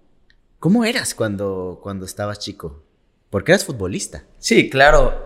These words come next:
Speaker 2: Este, siempre he hecho deporte, ¿no? Desde, desde muy niños siempre me, me gustó demasiado el fútbol.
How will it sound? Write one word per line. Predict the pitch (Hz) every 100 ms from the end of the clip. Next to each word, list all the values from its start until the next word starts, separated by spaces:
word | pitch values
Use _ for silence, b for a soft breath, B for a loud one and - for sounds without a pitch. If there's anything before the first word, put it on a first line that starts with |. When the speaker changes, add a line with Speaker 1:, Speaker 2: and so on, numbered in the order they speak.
| 113
Speaker 2:
Este, | - - 107 104 101 95 -
siempre | - 175 170 147
he |
hecho | 135 - 127 110 107 -
deporte, | 110 101 127 160 131
¿no? | 117 196 - - -
Desde, | - 104 - 104 101 -
desde | 104 107
muy | 107 113
niños | 120 135 180 190 175 - b b b
siempre | - 127 131
me, | 120 107 101
me | 104
gustó | 104 113 117 117
demasiado | 107 98 - 110 104
el | 104
fútbol. | - 101 101 104 139 185 208 -